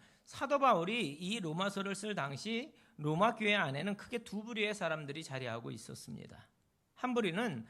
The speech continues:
유대인 성도들이었는데 그들은 원래부터 뭐 유대교 안에서 자라다가 중간에 복음을 듣고 예수님을 믿게 된 그런 사람들이죠. 그래서 예수님을 믿고 구원함을 받고 그 복음의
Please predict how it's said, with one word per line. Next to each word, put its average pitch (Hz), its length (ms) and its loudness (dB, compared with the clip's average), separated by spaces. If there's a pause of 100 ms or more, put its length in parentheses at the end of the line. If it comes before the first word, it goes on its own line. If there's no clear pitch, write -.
(260)
유대인 190 580 -4
성도들이었는데 135 1300 -2
그들은 190 280 -4
원래부터 180 760 -2 (340)
뭐 147 160 -2
유대교 175 540 0
안에서 139 400 -4
자라다가 143 600 -2
중간에 165 640 0 (200)
복음을 175 420 0
듣고 208 480 -2 (180)
예수님을 139 500 -6
믿게 127 260 -8
된 117 340 -6
그런 147 260 -8
사람들이죠. 120 800 -8 (720)
그래서 254 260 -2
예수님을 208 520 0
믿고 180 380 -2
구원함을 165 520 -2
받고 135 560 -4 (200)
그 240 160 -6
복음의 220 580 4